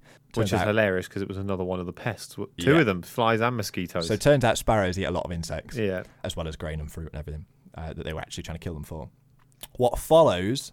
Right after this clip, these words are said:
Speaker 2: the sparrow eradication is one of the most severe ecological imbalances ever seen. The locust populations basically boomed afterwards, and the rice yields massively went down, and the whole point of this Four Pests campaign was to increase agricultural productivity.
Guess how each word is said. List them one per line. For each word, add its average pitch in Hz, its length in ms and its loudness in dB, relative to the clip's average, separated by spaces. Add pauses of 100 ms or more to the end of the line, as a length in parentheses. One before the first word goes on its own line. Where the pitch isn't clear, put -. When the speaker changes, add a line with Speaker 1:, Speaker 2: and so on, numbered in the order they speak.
(120)
Speaker 2:
the - 60 -8
sparrow 117 440 4
eradication 95 840 -2
is 104 160 -8
one 107 100 0
of 101 80 -6
the 110 60 -6
most 104 320 -2
severe 131 480 4 (100)
ecological 117 560 0
imbalances 101 760 -2 (220)
ever 104 200 -2
seen. - 380 -12 (380)
The 135 140 2
locust 170 320 6
populations 107 540 0
basically 98 340 -6
boomed 98 420 -2
afterwards, 95 540 -6
and 104 100 -6
the 95 60 -6
rice 117 380 2
yields 98 480 -4 (160)
massively 110 640 0
went 87 180 -6
down, 85 380 -4
and 98 80 -2
the - 40 0
whole 139 160 6
point 110 340 -2
of 80 100 -12
this 90 140 -10
Four 90 200 -12
Pests - 240 -12
campaign 82 380 -12
was 82 100 -16
to 98 100 -8
increase 85 600 -8 (300)
agricultural 92 500 -10
productivity. - 680 -12